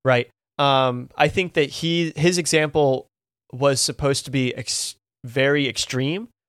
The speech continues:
right? Where he was, like, basically rewriting the whole story by inserting himself where he wasn't, and th-, and therefore the result was equally extreme. Perhaps if you disrupt a more minor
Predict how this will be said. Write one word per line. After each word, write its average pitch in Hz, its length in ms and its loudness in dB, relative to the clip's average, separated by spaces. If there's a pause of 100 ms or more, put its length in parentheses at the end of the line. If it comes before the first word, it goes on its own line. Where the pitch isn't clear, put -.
(140)
right? 147 380 2
Where 143 180 4
he 131 160 -2
was, 131 260 -2 (520)
like, 113 320 0
basically 143 360 0
rewriting 117 580 0
the 104 100 -4
whole 110 180 -2
story 113 480 -2
by 110 360 -2
inserting 123 460 -2
himself 120 480 0
where 117 180 0
he 110 420 -8 (360)
wasn't, 123 400 2
and 123 500 -4
th-, 127 280 0
and 127 160 -2
therefore 127 320 4
the 113 240 -6 (320)
result 120 540 4
was 117 400 -4
equally 131 420 0
extreme. 104 580 -8 (360)
Perhaps 165 420 0
if 156 160 -6
you 135 520 4 (420)
disrupt 143 400 4
a 135 100 2
more 120 240 4
minor 143 640 4